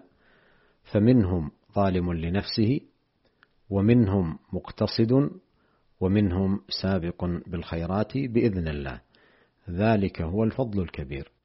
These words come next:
فذكر جل وعلا أقساما ثلاثة: الظالم لنفسه والمقتصد والسابق بالخيرات.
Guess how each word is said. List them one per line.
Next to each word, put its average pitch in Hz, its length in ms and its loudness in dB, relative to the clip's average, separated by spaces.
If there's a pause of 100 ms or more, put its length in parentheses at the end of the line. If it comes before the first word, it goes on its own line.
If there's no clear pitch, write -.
(840)
فذكر 117 540 4
جل 113 320 4
وعلا 107 480 0
أقساما 120 720 -2
ثلاثة: 92 540 -4 (220)
الظالم 92 720 0 (180)
لنفسه 113 680 0
والمقتصد 113 960 -2 (100)
والسابق 104 880 -4
بالخيرات. 73 600 -4